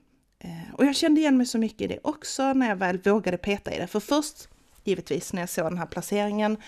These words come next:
och snudde vid det så tänkte jag, "Jaha, jag är en dålig människa. Fint. Nu är jag en svart häxa här", <laughs> liksom. Eh, men när jag börjar fundera, vad är det som är, och börjar peta i det, så förstår jag mer att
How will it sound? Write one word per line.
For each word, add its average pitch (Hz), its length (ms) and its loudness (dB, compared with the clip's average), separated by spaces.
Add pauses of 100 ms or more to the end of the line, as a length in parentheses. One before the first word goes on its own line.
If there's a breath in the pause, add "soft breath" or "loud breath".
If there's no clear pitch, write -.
(580 loud breath)
och 180 180 0
snudde 185 300 2
vid 170 200 2
det 160 100 -2
så - 160 -6
tänkte 160 320 -6
jag, 143 180 -2
"Jaha, 254 220 4 (160)
jag 226 140 0 (100)
är 302 40 4
en 269 100 6
dålig 233 260 0
människa. 220 480 0 (120)
Fint. - 460 -4 (600 loud breath)
Nu 240 160 2
är 285 60 4
jag 285 100 4
en 240 60 2
svart - 320 -6
häxa - 380 -4
här", 262 240 2
<laughs> - 20 -4
liksom. - 360 8 (1600 loud breath)
Eh, 202 420 0 (280)
men 233 200 4
när 233 200 4
jag 226 160 0
börjar 190 140 0
fundera, 170 420 -4
vad 180 240 0
är 160 160 -6
det 156 120 -8
som - 220 -6
är, 185 220 -8 (280)
och 165 100 -10
börjar - 140 -6
peta - 320 -10
i - 40 -12
det, - 180 -12 (120)
så - 320 -12
förstår 160 400 -6
jag 190 120 -2
mer 202 160 -4
att - 80 -16